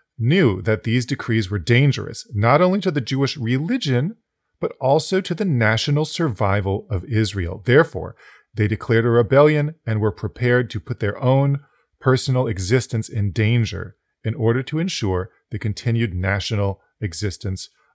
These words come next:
of Israel. And of course, we celebrate that today at Hanukkah.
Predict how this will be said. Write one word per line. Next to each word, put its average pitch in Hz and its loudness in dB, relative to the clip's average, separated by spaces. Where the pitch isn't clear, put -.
of 95 -4
Israel. 92 -4
And 95 -8
of 92 -12
course, - -6
we 104 -8
celebrate 92 -10
that 87 -8
today 92 -2
at 90 -6
Hanukkah. - -2